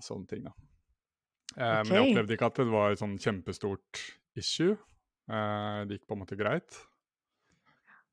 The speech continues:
Speaker 1: Eh, men det, jeg tror det er litt sånn som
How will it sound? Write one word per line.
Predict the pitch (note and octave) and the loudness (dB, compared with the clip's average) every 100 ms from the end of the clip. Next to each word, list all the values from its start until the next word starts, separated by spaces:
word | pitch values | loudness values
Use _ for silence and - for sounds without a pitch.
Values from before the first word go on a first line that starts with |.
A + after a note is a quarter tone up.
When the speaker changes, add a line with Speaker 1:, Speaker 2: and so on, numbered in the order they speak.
| _ | _
Speaker 1:
Eh, | A2 A2+ A2 A2 A2 A2 G#2+ G#2+ G#2+ G#2+ G#2+ G#2+ G#2 G2 _ | -6 -2 0 0 0 0 0 0 2 0 0 -2 -2 -6 _
men | A#2+ A#2 | -4 -2
det, | G#2+ - _ _ | -4 -6 _ _
jeg | A#2 | -2
tror | B2 B2 | 4 8
det | |
er | A2+ A2 | 8 6
litt | G#2 | 4
sånn | G#2 G2 - _ _ | 0 -2 -10 _ _
som | A#2+ A2 G#2+ | -4 -2 -2